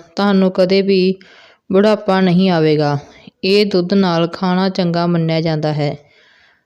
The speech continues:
ਨੰਬਰ ਤੇਰਾਂ, ਜੇਕਰ ਤੁਸੀਂ ਆਪਣਾ ਵਜ਼ਨ ਵਧਾਉਣਾ ਚਾਹੁੰਦੇ ਹੋ ਤਾਂ ਰੋਜ਼ਾਨਾ ਆਲੂ ਦਾ ਸੇਵਨ ਜ਼ਰੂਰ ਕਰਿਆ ਕਰੋ। ਇਹਨਾਂ ਦੀ ਮਦਦ ਨਾਲ ਵਜ਼ਨ ਤੇਜ਼ੀ ਨਾਲ ਵਧਣ ਲੱਗ ਜਾਂਦਾ ਹੈ।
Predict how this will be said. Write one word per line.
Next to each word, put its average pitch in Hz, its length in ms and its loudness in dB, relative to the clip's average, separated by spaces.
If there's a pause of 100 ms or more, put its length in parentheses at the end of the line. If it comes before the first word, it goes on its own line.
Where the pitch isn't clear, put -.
(140)
ਨੰਬਰ 196 320 2
ਤੇਰਾਂ, 156 400 0 (360)
ਜੇਕਰ 185 460 0
ਤੁਸੀਂ 196 360 0
ਆਪਣਾ 180 340 -2
ਵਜ਼ਨ 170 340 0 (100)
ਵਧਾਉਣਾ 185 400 2
ਚਾਹੁੰਦੇ 170 400 0
ਹੋ 156 280 0 (220)
ਤਾਂ 190 160 0
ਰੋਜ਼ਾਨਾ 180 500 0
ਆਲੂ 170 240 0
ਦਾ 165 220 0
ਸੇਵਨ 165 400 -2
ਜ਼ਰੂਰ 170 340 0
ਕਰਿਆ 160 280 0
ਕਰੋ। 143 440 -4 (560)
ਇਹਨਾਂ 202 360 2
ਦੀ 190 200 0
ਮਦਦ 175 400 -2
ਨਾਲ 160 420 0 (280)
ਵਜ਼ਨ 185 320 0
ਤੇਜ਼ੀ 180 400 -2
ਨਾਲ 165 240 0
ਵਧਣ 175 360 0
ਲੱਗ 165 220 -2
ਜਾਂਦਾ 156 380 -2
ਹੈ। 185 280 0